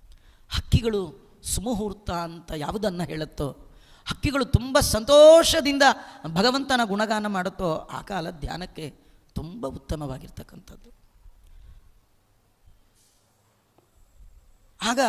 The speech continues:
ಧ್ಯಾನಕ್ಕೆ ಅಭ್ಯಾಸ ಮಾಡಬೇಕಂತ. ಧ್ಯಾನಕ್ಕೆ ಕೊಡುವಾಗ ಎರಡರ ಮೇಲೆ ಚೆನ್ನಾದ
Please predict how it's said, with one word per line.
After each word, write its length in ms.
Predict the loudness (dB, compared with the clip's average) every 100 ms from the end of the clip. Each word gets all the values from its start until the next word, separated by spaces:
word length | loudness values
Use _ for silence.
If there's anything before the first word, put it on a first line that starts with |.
| -2 -6 -14 -20 -20 _ _ _ -2
ಧ್ಯಾನಕ್ಕೆ 460 | -2 -2 -8 -10
ಅಭ್ಯಾಸ 480 | -10 -2 0 0 -4
ಮಾಡಬೇಕಂತ. 520 | -12 -14 -16 -18 -20 -20 _ _ _ _ _ _ _ _ _ _ _ _ _ _ _ _ _ _ _ _ _ _ _
ಧ್ಯಾನಕ್ಕೆ 520 | 2 4 4 2 0 -2
ಕೊಡುವಾಗ 440 | 0 2 4 2
ಎರಡರ 380 | 0 2 4 4
ಮೇಲೆ 480 | 2 0 0 -2 -6
ಚೆನ್ನಾದ 400 | -6 -4 -2 -2